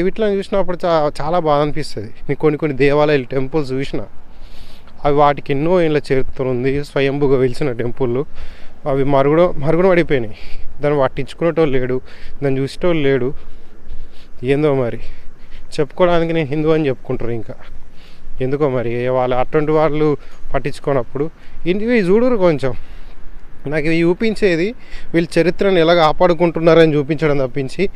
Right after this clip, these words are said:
నాకు ఈ, ఈ కంట్రీ గురించి దీన్ని పెద్ద చూపించి మన దాన్ని తక్కువ చేయాలని నేను ఏ రోజు కూడా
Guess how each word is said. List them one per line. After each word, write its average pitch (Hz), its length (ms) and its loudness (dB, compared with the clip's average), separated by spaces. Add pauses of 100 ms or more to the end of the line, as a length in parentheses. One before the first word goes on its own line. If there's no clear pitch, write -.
(360)
నాకు 147 200 2 (180)
ఈ, - 20 4 (200)
ఈ - 20 2 (220)
కంట్రీ 147 320 2
గురించి 156 320 0 (120)
దీన్ని 147 260 0 (680)
పెద్ద 143 180 0 (140)
చూపించి 147 440 0
మన 147 140 2
దాన్ని 147 260 2
తక్కువ 143 260 -2
చేయాలని 139 260 4 (140)
నేను - 20 -2 (160)
ఏ - 80 4
రోజు 139 180 4
కూడా 131 80 2